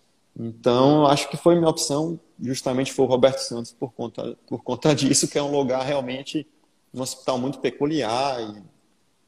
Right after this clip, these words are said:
e, enfim, tem os pontos positivos e negativos. Na minha época de residência de geral, acho que foi o auge do Hospital Roberto Santos, assim, que as coisas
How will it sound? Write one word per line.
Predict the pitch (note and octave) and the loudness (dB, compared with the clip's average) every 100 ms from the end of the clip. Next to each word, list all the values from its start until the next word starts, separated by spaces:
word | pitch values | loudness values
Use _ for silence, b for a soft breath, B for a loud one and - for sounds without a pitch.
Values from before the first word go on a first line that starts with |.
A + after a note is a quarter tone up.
| _ _ _ - | _ _ _ -10
e, | |
enfim, | B2 A#2 G#2 - - - _ b b _ | -6 -4 -4 -6 -14 -20 _ b b _
tem | F#3 | 4
os | E3 | 4
pontos | - C#3+ - | 4 -2 0
positivos | D3 C3+ - D#3 C#3+ | 0 2 4 4 4
e | C3 | 2
negativos. | C3 C3 B2+ - C#3+ E3 E3+ - - _ _ _ _ _ _ _ _ | 2 2 0 0 0 2 -2 -6 -12 _ _ _ _ _ _ _ _
Na | B2 C3+ | -2 0
minha | C#3+ C3 | 2 2
época | B2 B2 - B2+ | 2 0 -2 -4
de | A#2+ | -2
residência | A#2 A#2+ A#2+ G#2+ A#2 - A2 | -2 -2 -4 -2 -2 -4 -6
de | |
geral, | G#2+ A#2+ A2 A2 A2 A2 | 0 2 4 4 2 2
acho | A2 - - | 0 -4 -12
que | |
foi | - - B2+ | -10 -2 2
o | A#2 | 6
auge | A#2 C3 B2+ A#2+ | 6 4 2 -2
do | A2+ | -4
Hospital | A2 - - - G#2+ | -6 -8 -12 -6 -4
Roberto | G#2+ A2 A2 | -4 -8 -8
Santos, | - - G#2+ A2 - | -8 -6 -6 -8 -10
assim, | - - G#2+ A#2 A2+ | -10 -8 -6 -4 -4
que | - - G#2 G#2+ | -4 2 6 6
as | - | 4
coisas | - A2 G#2 - - | 6 4 4 -2 -6